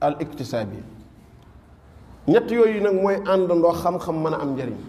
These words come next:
Bopp moom, loo ci def mën naa baax. Ki gën a weddi Yàlla mën naa mokkal Alxuraan. Ki gën a medd-, weddi Yàlla mën naa mokkal Alxuraan. Mën naa jàng. Bopp moom comme ndaa la rek. Bool moom, bool moom, loo ci def rek,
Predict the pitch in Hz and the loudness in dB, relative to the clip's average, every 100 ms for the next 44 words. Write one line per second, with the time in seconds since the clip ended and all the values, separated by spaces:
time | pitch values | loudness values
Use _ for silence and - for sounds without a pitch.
0 | - - - - - - - - - - | -16 -20 -20 -20 -20 -20 -20 -20 -20 -20
1 | - 196 285 196 220 170 - - - - | -2 2 2 2 2 2 -2 -8 -16 -8
2 | 165 254 285 214 196 170 165 147 127 123 | 2 4 4 0 -4 -4 -4 -4 -6 -10
3 | - - - - - - 254 269 269 247 | -12 -18 -20 -20 -20 -8 -4 0 2 2
4 | 202 214 208 202 214 214 202 185 170 165 | 2 4 4 4 2 2 2 2 2 0
5 | 156 147 113 - - - - - - - | 0 -2 -4 -12 -16 -18 -20 -20 -20 -20
6 | - - - - - - - - - - | -20 -18 -18 -18 -18 -16 -14 -14 -14 -14
7 | - - 202 220 220 208 185 170 185 170 | -14 -2 2 4 4 4 0 2 2 2
8 | 170 160 185 190 190 202 185 180 165 - | 2 2 0 -2 -2 -2 -2 -2 -2 -4
9 | 139 123 - - - - - - - 190 | -4 -6 -8 -12 -16 -16 -14 -12 -6 -2
10 | 254 247 220 190 190 165 233 - 180 180 | 0 2 2 2 2 2 2 2 0 -2
11 | 185 196 196 175 156 127 131 - - - | 2 2 2 2 2 0 -4 -8 -16 -18
12 | - - - - - - 135 180 196 190 | -20 -20 -20 -20 -20 -14 -2 4 4 4
13 | 196 - - - - - - - - _ | 2 0 -4 -12 -16 -20 -20 -20 -20 _
14 | _ _ 143 185 180 160 165 180 170 139 | _ _ 2 2 4 2 2 2 0 -2
15 | 113 | -4